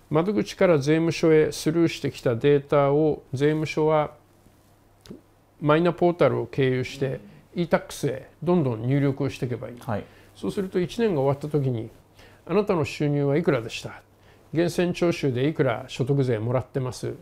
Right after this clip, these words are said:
Speaker 1: あなた保険料これだけ払ってます。生命保険料、地震保険の保険料、年金保険料、寄付金いくら、寄付金控除これだけ、医療費これだけかかって医療費控除いくらで、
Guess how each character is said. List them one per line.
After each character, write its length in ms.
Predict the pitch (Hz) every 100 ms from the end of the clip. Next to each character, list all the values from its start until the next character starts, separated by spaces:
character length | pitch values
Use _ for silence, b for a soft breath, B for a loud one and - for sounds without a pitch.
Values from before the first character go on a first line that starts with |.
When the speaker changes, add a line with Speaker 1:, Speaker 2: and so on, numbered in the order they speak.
| -
Speaker 1:
あ 60 | 151
な 80 | 156
た 100 | 117
保 140 | 123
険 220 | 151 143
料 140 | 127 113
こ 120 | 147
れ 80 | 143
だ 120 | 147
け 100 | 139
払 180 | 123 135
っ 40 |
て 140 | - 123
ま 120 | 127
す。 200 | - 120 B B B B
生 260 | - 156 156
命 180 | 156
保 120 | 139 147
険 200 | 165 151
料、 180 | 127 113
地 160 | 117 123
震 420 | 147 143 143 131
保 100 | 135
険 200 | 139 123
の 120 | 117
保 140 | 123 117
険 280 | 131 127
料、 300 | 117 110 120 - B B B -
年 200 | 139 139
金 220 | 147 131
保 100 | 135
険 320 | 131 143 131
料、 320 | 120 113 123 _ b b b _
寄 140 | - 147
付 120 | -
金 340 | 165 143 135 - _ _
い 100 | 139
く 120 | -
ら、 260 | 120 117 - -
寄 120 | 131
付 120 | -
金 180 | 151 131
控 200 | 151 131
除 100 | 120
こ 120 | 127
れ 80 | 127
だ 140 | 123
け、 360 | - 120 120 - -
医 80 |
療 180 | 135 151
費 200 | 123 117
こ 140 | - 127
れ 80 |
だ 120 | 123 123
け 160 | 127
か 140 | 123 117
か 100 | 123
っ 20 |
て 160 | -
医 60 | 123
療 140 | 131
費 100 | 120
控 200 | - 139
除 180 | 120 120
い 80 | 120
く 100 | -
ら 240 | 117 123 - B B B B
で、 340 | 160 196 190